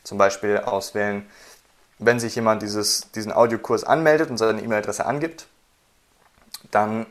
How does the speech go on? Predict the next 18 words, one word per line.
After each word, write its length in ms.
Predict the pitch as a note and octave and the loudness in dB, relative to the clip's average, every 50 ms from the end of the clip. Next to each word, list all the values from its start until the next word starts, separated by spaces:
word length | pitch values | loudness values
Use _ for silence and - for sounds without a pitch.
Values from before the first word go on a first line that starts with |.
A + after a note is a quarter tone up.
| - - | -10 -8
äh, 300 | G#2 G#2 G#2 G#2 G2+ G2+ | -4 -4 -2 -2 -4 -6
kann 160 | - A2+ A2+ | -6 -6 -6
das 120 | G#2+ - | -6 -6
Programm 440 | - - G2+ F#2+ G#2 G#2+ A2 A2+ G#2+ | -8 -10 -2 2 2 2 2 2 0
nach 160 | G2+ G2 G2 | 0 0 0
sechs 240 | - - A2 - - | 0 -2 -4 -4 -2
Tagen 300 | - A2 G#2 G#2 G#2 G#2 | 2 4 4 4 4 2
zum 140 | G#2 - G2+ | -6 -4 -2
Beispiel 260 | G2 G2 - - G#2 | -2 -2 -2 -4 -10
schauen, 360 | - - G2+ G#2 G#2 G2+ G2+ | -4 0 0 0 0 -2 -2
hat 140 | A#2 A2+ A2+ | -2 0 2
er 80 | A2 G#2 | 2 0
sich 200 | G2+ G#2 G2+ - | 0 -4 -6 -6
denn 380 | - G#2+ G#2 G2+ G2+ G2+ G#2 | -6 -4 -4 -4 -4 -6 -6
diesen 320 | G#2 G#2 G2 G2+ G2+ F#2+ - | -8 -10 -6 -6 -6 -2 0
Audiokurs 480 | G2+ G2+ F#2+ G2+ G2+ - A2+ G#2 - A2 | 0 0 0 -2 -4 -4 -4 -4 -2 -4
wirklich 280 | G#2 G#2+ G#2+ G2+ - | -4 -4 -4 -4 -2
angehört? 600 | G#2+ B2 C#3 C3+ C3 A#2+ B2+ B2+ C#3 C#3+ - - | -2 -2 2 0 2 4 4 4 4 2 -4 -18